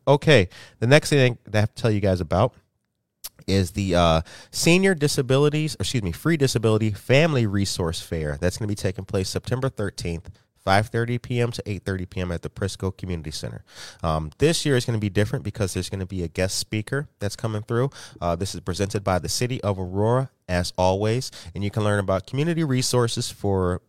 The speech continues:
various, um, things, including employment, transportation,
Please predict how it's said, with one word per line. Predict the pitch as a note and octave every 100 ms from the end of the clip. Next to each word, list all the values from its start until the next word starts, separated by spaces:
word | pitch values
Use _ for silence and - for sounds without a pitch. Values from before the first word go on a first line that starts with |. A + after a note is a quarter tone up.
| -
various, | E2 F2+ C3+ E3 A#2+ D2+ - -
um, | - E2+ D#2+ D#2
things, | - G2 F#2+ G2
including | - G#2+ G2
employment, | E2+ - B2+ C3 C3
transportation, | - G#2 F#2+ G2 - A2 G#2 A#2